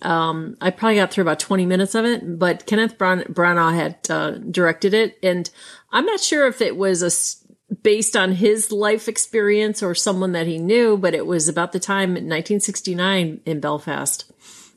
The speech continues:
And it was, you know, the Catholics and the Protestants and the people not wanting to share the space and just having neighborhood, I don't know, riots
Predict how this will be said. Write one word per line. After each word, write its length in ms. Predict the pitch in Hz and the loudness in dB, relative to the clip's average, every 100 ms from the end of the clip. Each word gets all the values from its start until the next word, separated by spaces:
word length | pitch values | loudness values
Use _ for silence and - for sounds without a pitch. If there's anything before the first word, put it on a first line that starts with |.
| - _ | -20 _
And 200 | 185 180 | 0 2
it 120 | 175 | 2
was, 440 | 180 165 165 - - _ - | 2 2 2 -2 -12 _ -2
you 120 | 185 | 0
know, 100 | 160 | 0
the 100 | 151 | -2
Catholics 500 | - 165 - 165 - | 0 0 0 -2 -2
and 80 | 165 | -4
the 40 | |
Protestants 720 | - 156 147 175 - 165 165 | -2 0 2 0 -2 -4 -4
and 120 | 160 156 | -6 -4
the 40 | |
people 280 | 156 185 175 | -4 -2 -2
not 200 | 170 151 | -2 -2
wanting 300 | 170 165 165 | -2 -2 -2
to 380 | - 170 151 151 | 0 0 0 -2
share 340 | - 170 151 | -2 0 0
the 80 | 156 | 0
space 540 | - 269 254 247 - | 0 2 2 2 2
and 300 | 185 160 156 - - - - - | 2 0 -2 -8 -20 -20 -16 -2
just 240 | 202 - | 0 2
having 320 | 214 196 175 | 2 2 2
neighborhood, 720 | 160 170 175 185 165 156 165 - _ _ - | 2 2 2 2 2 0 -4 -16 _ _ -10
I 80 | 180 | -2
don't 140 | 202 | 0
know, 240 | 180 156 160 | 0 0 -4
riots 840 | 156 151 156 175 202 202 - | -4 0 2 4 2 0 -4